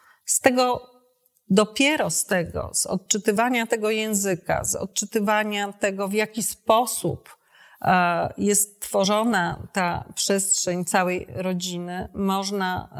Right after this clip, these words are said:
e, zobaczyć, że pewne problemy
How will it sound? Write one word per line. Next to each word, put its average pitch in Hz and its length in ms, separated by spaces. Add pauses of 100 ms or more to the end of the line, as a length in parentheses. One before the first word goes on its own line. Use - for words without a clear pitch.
(280)
e, - 60
zobaczyć, 185 920 (380)
że 180 140
pewne 202 500 (240)
problemy 196 800